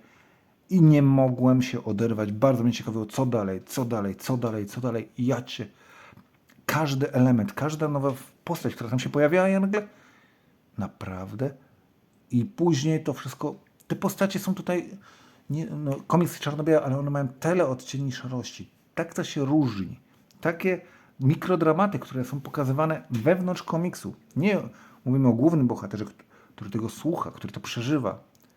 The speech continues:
który nawet na jakieś głupie hasło potrafi zareagować maksymalnie emocjonalnie, tylko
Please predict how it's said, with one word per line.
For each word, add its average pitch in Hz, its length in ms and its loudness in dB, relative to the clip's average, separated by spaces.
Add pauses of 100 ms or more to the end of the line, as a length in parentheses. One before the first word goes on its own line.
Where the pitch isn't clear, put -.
(340)
który 139 400 0 (100)
nawet 147 340 2
na 147 60 -2
jakieś 143 340 0
głupie 156 240 0
hasło 160 280 -2
potrafi 131 300 -4
zareagować 131 460 0 (220)
maksymalnie 135 600 -2
emocjonalnie, 131 760 2 (720)
tylko 139 500 0